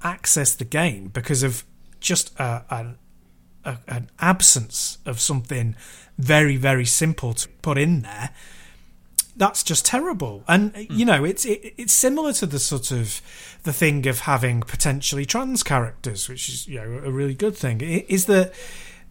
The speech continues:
Speaker 1: when you talk to people in your life, y-, they may say, well,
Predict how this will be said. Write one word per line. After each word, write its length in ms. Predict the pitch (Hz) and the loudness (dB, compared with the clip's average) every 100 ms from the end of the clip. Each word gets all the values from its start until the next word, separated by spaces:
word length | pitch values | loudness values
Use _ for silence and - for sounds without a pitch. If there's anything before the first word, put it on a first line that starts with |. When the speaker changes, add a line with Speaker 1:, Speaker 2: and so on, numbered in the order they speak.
| - | -14
Speaker 1:
when 220 | - - 254 | 4 4 6
you 80 | |
talk 340 | - 135 247 - | 6 6 6 2
to 80 | - | 0
people 340 | 156 110 131 | 0 0 -2
in 80 | 131 | 0
your 140 | 127 | 0
life, 600 | 135 139 98 - - - - - - - - - | 0 -2 -4 -6 -6 -6 -8 -14 -16 -16 -18 -18
y-, 140 | 240 214 - - 226 | -16 -16 -16 -18 -8
they 200 | 202 190 | 8 10
may 180 | 185 185 | 10 8
say, 320 | 185 180 156 | 6 2 2
well, 420 | 143 165 156 147 | 2 4 4 0